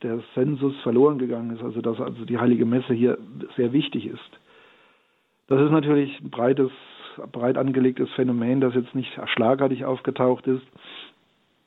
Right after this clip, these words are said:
Insgesamt ist, äh, auch die Beteiligung an den Beerdigungen stark rückläufig. Äh, früher war es eigentlich wirklich noch vielen bewusst, das ist ein Bewerk der Barmherzigkeit, dass man also an den, äh,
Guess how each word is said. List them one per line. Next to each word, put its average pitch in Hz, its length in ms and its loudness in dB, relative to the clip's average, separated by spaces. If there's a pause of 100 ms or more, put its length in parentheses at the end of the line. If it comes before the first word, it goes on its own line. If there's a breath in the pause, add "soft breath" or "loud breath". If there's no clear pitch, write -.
(220)
Insgesamt 127 600 0
ist, - 220 -8
äh, 120 160 2
auch - 160 -4
die - 100 -4
Beteiligung 123 640 2
an 120 100 -2
den 117 80 -2
Beerdigungen 123 520 0 (360 loud breath)
stark 123 380 0
rückläufig. 131 800 2 (680 soft breath)
Äh, 123 340 0 (120)
früher 139 240 4
war 127 120 -2
es 120 100 -10
eigentlich 120 420 -6
wirklich 123 320 0 (200)
noch - 140 -8
vielen 147 280 4
bewusst, 131 400 0
das 123 140 -2
ist 127 140 -6
ein 120 140 0
Bewerk 117 420 0
der 120 120 2
Barmherzigkeit, 120 960 0 (420 loud breath)
dass 123 240 -2
man 120 200 0
also 120 280 -4
an 117 140 -2
den, 110 280 0 (560 loud breath)
äh, 113 340 2